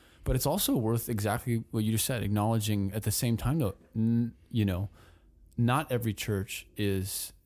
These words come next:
is equally healthy. And there are churches that are less healthy, and there are churches that are more healthy. And there might be things about, let's just say,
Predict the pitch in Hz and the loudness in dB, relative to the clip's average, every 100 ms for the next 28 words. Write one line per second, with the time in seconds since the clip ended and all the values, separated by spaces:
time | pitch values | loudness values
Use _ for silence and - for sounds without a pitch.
0 | _ 110 101 101 - 95 101 98 - - | _ -2 -2 -2 -2 -2 -2 -4 -6 -8
1 | 127 - _ _ 107 117 120 - 107 107 | -12 -14 _ _ 0 2 2 0 0 0
2 | 98 107 98 92 90 95 101 - 98 - | -2 0 2 2 0 2 0 0 -2 -2
3 | 98 95 95 113 107 107 98 95 95 101 | -4 -2 -4 -4 -4 -4 -2 0 0 2
4 | 101 98 - 92 - - - - 135 175 | 2 0 -2 -6 -6 -20 -14 -2 0 2
5 | 233 107 110 - 117 107 95 - _ _ | 2 0 -2 0 -2 -2 -6 -10 _ _
6 | - 143 - - 110 98 | -6 -4 -4 -2 -2 -2